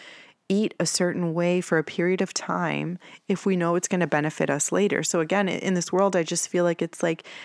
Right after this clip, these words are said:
yeah, it's gonna be fun all the time and you can really just eat whatever you want. And, um, that can be detrimental to many people. And if you're out there and you're listening and that works for you and you reach your goals and you feel great,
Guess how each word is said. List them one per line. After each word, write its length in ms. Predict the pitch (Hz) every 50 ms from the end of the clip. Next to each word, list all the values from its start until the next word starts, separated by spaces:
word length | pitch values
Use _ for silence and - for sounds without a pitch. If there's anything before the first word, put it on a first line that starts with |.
| - - _ -
yeah, 180 | 175 220 269 339 381
it's 180 | 311 294 -
gonna 160 | - 240 220
be 160 | 220 226 269 269
fun 240 | - - 226 269
all 140 | 302 302 269
the 60 | 240
time 440 | 202 - 185 185 175 165 156 156 151
and 100 | 151 160
you 80 | 170 180
can 180 | - - 214
really 280 | 208 208 220 233 247 254
just 240 | - - 247 - -
eat 140 | 202 202 196
whatever 340 | - 208 208 220 220 208
you 180 | 226 220 226 220
want. 560 | 214 220 254 285 294 233 156 143 165 190 - - - - - - - - _
And, 720 | - 202 185 185 180 180 175 175 175 175 175 170 170 165 - -
um, 540 | - 175 170 170 165 156 135 - 131 139 _ _ _ _ _ - _ - -
that 220 | 175 190 226 214
can 100 | - 240
be 100 | 233 233
detrimental 540 | 214 170 165 165 - - 180 160 165 - 180
to 140 | 170 - 170
many 180 | 151 151 160 160
people. 320 | - 240 233 - 185 - -
And 160 | - 196 185
if 180 | 180 208 - -
you're 120 | - 415
out 240 | - 185 185 202 -
there 120 | - 254 262
and 80 | 247
you're 140 | 214 190 185
listening 440 | 185 190 185 - 247 262 269 262 -
and 140 | - 185 180
that 180 | 190 254 -
works 300 | - 165 156 175 - -
for 140 | - - 240
you 360 | 240 240 254 262 269 269 277 -
and 400 | - 185 175 175 175 170 170 - - _ _ _ _ _ _ _ _ _ _ _ _ _ - _ - -
you 160 | - 180 180
reach 200 | 190 214 202 -
your 100 | 240 220
goals 480 | 180 - 175 175 180 190 202 220 214 -
and 340 | - - - 185 170 170 175
you 120 | 190 185
feel 240 | - - 196 196 214
great, 480 | 196 - - 156 156 156 180 240 262